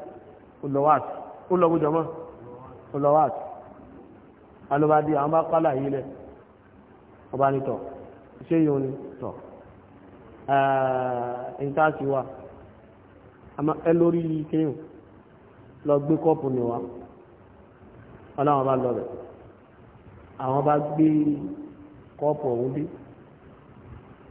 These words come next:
Ọlọ́run bá ní, "Gbóòórùn rẹ̀."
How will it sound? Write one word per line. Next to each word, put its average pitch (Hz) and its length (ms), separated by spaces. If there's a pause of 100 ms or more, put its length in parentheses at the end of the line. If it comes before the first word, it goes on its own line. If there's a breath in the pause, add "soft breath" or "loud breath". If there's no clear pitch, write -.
(120)
Ọlọ́run 143 220
bá 147 140
ní, 147 140 (2000)
"Gbóòórùn 156 640
rẹ̀." 117 140